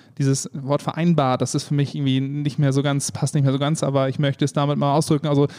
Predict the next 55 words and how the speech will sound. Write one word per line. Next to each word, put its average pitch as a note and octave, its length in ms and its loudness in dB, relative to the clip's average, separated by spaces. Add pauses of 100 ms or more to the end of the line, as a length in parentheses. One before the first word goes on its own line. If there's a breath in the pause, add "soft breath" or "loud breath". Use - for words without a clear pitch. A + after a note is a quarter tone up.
diese D3 140 2
Vereinbarkeit, F3 500 2
dass D3+ 80 2
ich D3 140 2
halt D#3+ 100 0
eben D3+ 100 -2
meinen D3 200 2
Beruf D3+ 240 0
machen F3 240 2
kann G#3 420 4
und D3+ 240 0
ihn, D3+ 460 2
äh, C#3+ 260 -2
dann, C#3+ 320 0
da C#3+ 100 2 (140)
Sinn D#3+ 260 6
drin G3+ 220 4
sehe, F#3+ 240 4
er C#3+ 100 -2
Spaß F#3 420 0
macht, G#3 260 0 (380 loud breath)
aber F#3 500 2 (1200 soft breath)
den E3+ 380 2
quasi D#3 560 2 (320)
damit E3+ 260 2
vereinbaren D#3+ 380 0
kann, D#3 220 0
was D3 140 2
ich C#3+ 100 4
sonst D#3+ 280 2
halt D3 160 2
für - 120 0
ein C#3 60 2
Mensch C#3 240 0
bin. A#2+ 140 0
Also B2+ 160 -2
ich C3+ 80 -4
möchte D#3 200 2
hundert G3 180 4
Prozent F3 260 2
bei D#3 60 2
der D#3 100 0
Arbeit F3+ 180 2
geben, D#3 220 2
hundert E3 180 2
Prozent D#3 220 2
der C#3+ 80 2
Familie, E3+ 340 2
aber D3+ 80 0
ich D3 80 2
bin E3+ 120 2
ja D#3+ 100 -2
auch F#3 80 0
noch F#3+ 100 4
Mensch, E3+ 400 2